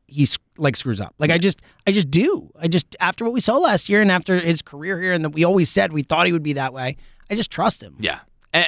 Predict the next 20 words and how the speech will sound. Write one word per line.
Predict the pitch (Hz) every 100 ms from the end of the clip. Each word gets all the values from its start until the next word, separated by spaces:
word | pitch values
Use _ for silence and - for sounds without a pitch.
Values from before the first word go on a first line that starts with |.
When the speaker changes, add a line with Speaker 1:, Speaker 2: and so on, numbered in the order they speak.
| -
Speaker 2:
but | 170 143
the, | 160 147 - - - _
the, | 131 143
the, | 147 139 135
the | 135
part | - 180
about | 190 135
the |
bullpen | 113 139 143 120
heading | 123 120
into | 110 98
the | 98
postseason | 190 202 - 95 80 80 - -
is | 123 107
that | 117 113 104 95 _ _ _ _
th-, | 95 95 - _ _ _
those | 120 123 160 156
guys | 160 131
all | 123 117
have, | 107 98